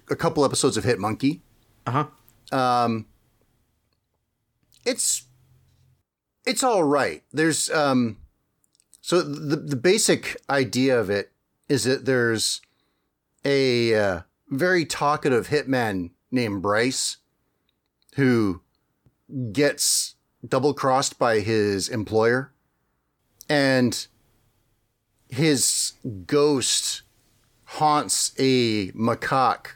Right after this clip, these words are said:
Speaker 1: whose tribe was also <laughs> killed <laughs> by those criminals.
Speaker 2: Yeah, it's,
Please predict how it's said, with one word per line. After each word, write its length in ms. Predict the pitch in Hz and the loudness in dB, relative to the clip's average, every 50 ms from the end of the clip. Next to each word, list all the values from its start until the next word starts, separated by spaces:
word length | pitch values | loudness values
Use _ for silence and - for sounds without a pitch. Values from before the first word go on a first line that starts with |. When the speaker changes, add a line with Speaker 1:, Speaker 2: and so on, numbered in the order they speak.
| _ _ | _ _
Speaker 1:
whose 380 | - 135 131 117 113 95 - - | -4 -2 0 0 0 -2 -4 -4
tribe 480 | - - - 131 127 127 131 131 113 | -4 -4 -2 0 2 2 2 2 0
was 100 | 104 - | 0 -2
also 440 | 107 101 117 143 147 - - 151 127 | 0 0 2 2 2 0 0 -2 -2
<laughs> 20 | - | -4
killed 440 | - - 170 156 135 123 123 - - - - - - - 277 - | -4 -2 0 2 2 2 0 -2 -4 -10 -12 -8 -2 0 -2 -2
<laughs> 380 | - - - 135 - - - - | -2 -6 -14 -16 -14 -8 -4 -2
by 160 | 190 180 180 - - - - | -2 -2 -2 -2 -4 -2 0
those 360 | 180 160 147 127 - - - | 0 2 2 2 0 -2 -4
criminals. 640 | - - - 139 127 127 117 98 95 98 98 - - - _ _ _ _ _ _ | -4 -2 0 2 2 2 2 2 2 0 -2 -4 -6 -10 _ _ _ _ _ _
Speaker 2:
Yeah, 420 | - 160 143 139 135 123 117 113 110 | -2 0 2 4 4 4 2 2 2
it's, 500 | 110 110 98 117 117 113 107 - - - | 0 0 -2 -2 -4 -4 -4 -4 -4 -6